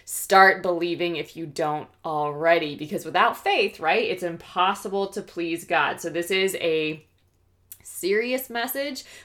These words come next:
but you've got to activate your joy, okay, to tap into this one. So let's get real with this.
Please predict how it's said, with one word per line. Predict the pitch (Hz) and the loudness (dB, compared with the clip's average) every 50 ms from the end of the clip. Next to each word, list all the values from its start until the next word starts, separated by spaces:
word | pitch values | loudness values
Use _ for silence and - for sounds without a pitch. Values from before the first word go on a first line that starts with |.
| _ | _
but | - 208 202 - | -8 -8 -6 -4
you've | 240 254 247 | -6 -4 0
got | 330 320 311 269 | 0 2 2 2
to | - - | 2 2
activate | 185 180 180 - 190 156 170 165 156 - | 2 2 0 -2 -4 -2 -2 -2 -2 -2
your | - 175 147 | -6 -6 -6
joy, | 131 143 190 208 208 185 151 139 - - | -2 2 4 4 6 6 4 4 2 0
okay, | 160 156 156 - 214 196 208 208 208 | -2 -2 -2 -2 0 0 0 0 0
to | 208 - 180 156 | -2 -4 -8 -6
tap | - 196 180 175 175 175 | -4 0 0 0 0 0
into | 180 165 170 - 175 | -2 -4 -4 -6 -6
this | 147 135 - - - | -6 -6 -6 -6 -8
one. | 127 131 - - 185 - - - - - - | -8 -8 -8 -8 -10 -14 -18 -20 -20 -14 -6
So | - - 214 | 0 2 2
let's | 196 196 190 214 294 381 359 - - - - - 208 185 | 2 2 2 2 0 0 -2 -4 -6 -8 -8 -6 -4 0
get | 170 196 214 240 - 220 | 2 4 4 2 2 2
real | 202 185 160 139 131 123 123 147 | 2 2 2 2 2 0 0 0
with | 151 139 - - | -2 -4 -4 -4
this. | - 135 - 135 175 - - - - | -6 -4 -2 -2 -2 -2 -4 -6 -10